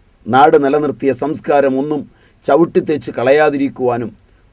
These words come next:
പര്യാപ്തമാകുമാറുള്ളൊരു നേതൃത്വത്തെ ഭരണം ഏൽപ്പിച്ചു എന്ന ചാരിതാർത്ഥ്യത്തോടു കൂടിയാണ് ഇന്ത്യൻ ജനത സ്വാതന്ത്ര്യം ആഘോഷിച്ചിരുന്നതെങ്കിൽ കാര്യങ്ങൾ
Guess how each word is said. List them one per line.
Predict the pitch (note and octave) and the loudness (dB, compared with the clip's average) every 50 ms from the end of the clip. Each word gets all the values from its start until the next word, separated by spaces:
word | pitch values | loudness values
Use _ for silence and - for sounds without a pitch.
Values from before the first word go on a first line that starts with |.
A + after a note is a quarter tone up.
| _ - | _ 0
പര്യാപ്തമാകുമാറുള്ളൊരു | C3 C3+ D3 D#3+ F3 F#3 F#3+ F#3+ - - F3 D#3+ D3+ D3 D3 D3 C3+ D3 C#3 C#3 C#3 C#3 C3+ C3 C3+ C3 B2 B2+ B2 | 0 2 2 2 2 2 2 0 0 0 0 2 2 2 0 0 0 0 0 0 0 0 0 2 0 0 0 0 0
നേതൃത്വത്തെ | B2+ C3+ C3+ D#3 - - C#3+ A#2 - B2+ B2 A2+ G2+ | -2 -2 -4 -4 -6 -8 -8 -6 -4 -4 -4 -4 -4
ഭരണം | A2+ C3 C#3+ C#3+ C#3 C3+ B2 | -4 -4 -2 -4 -4 -4 -4
ഏൽപ്പിച്ചു | C3 C3 A#2+ - C#3+ A#2+ - - D3 D3+ - - _ _ _ - _ G2+ A#2 | -6 -6 -8 -10 -12 -12 -12 -12 -12 -12 -14 -16 _ _ _ -16 _ -2 -2
എന്ന | B2+ C#3 C#3 C3 - | -2 -2 -4 -4 -2
ചാരിതാർത്ഥ്യത്തോടു | C3+ B2+ D3 E3 F3 E3+ F#3 F3 E3 C#3 C3+ D3+ - - D#3+ D#3 D#3 D3 C3+ | -2 0 2 2 4 4 4 4 2 0 -2 -4 -4 -4 -4 -4 -4 -4 -4
കൂടിയാണ് | D3 D3 C#3+ C#3 C3 B2+ B2+ C3 C3+ | -4 -2 0 0 0 -2 -4 -4 -4
ഇന്ത്യൻ | C#3 C3+ C#3+ C3+ C3 B2+ | -2 0 0 0 0 -2
ജനത | C3 B2+ B2 A#2+ A#2 F#2 - _ _ _ _ _ _ _ _ - - | -2 -2 -4 -4 -6 -8 -10 _ _ _ _ _ _ _ _ -12 -6
സ്വാതന്ത്ര്യം | A#2+ A#2+ B2+ C3+ C3+ C3 C3 B2+ A#2 A#2 | -2 -2 0 0 0 0 0 0 0 -2
ആഘോഷിച്ചിരുന്നതെങ്കിൽ | A#2+ A2+ A2+ C#3 A#2 G#2 A#2 A2 A#2+ A2+ A2+ G#2 F#2+ F#2 F2+ D2+ C2 - - _ _ _ _ _ _ _ _ _ _ _ _ _ _ _ _ _ _ _ _ _ _ _ _ _ _ _ _ _ _ _ _ _ _ _ _ _ _ _ _ _ _ _ _ _ _ _ _ _ _ _ _ _ _ _ _ _ _ _ _ _ - | -4 -4 -4 -6 -6 -6 -10 -10 -8 -8 -6 -6 -6 -6 -8 -8 -10 -14 -16 _ _ _ _ _ _ _ _ _ _ _ _ _ _ _ _ _ _ _ _ _ _ _ _ _ _ _ _ _ _ _ _ _ _ _ _ _ _ _ _ _ _ _ _ _ _ _ _ _ _ _ _ _ _ _ _ _ _ _ _ _ -6
കാര്യങ്ങൾ | F2+ F2+ F#2+ G#2 G2+ F#2+ | -6 -4 -2 -2 -4 -4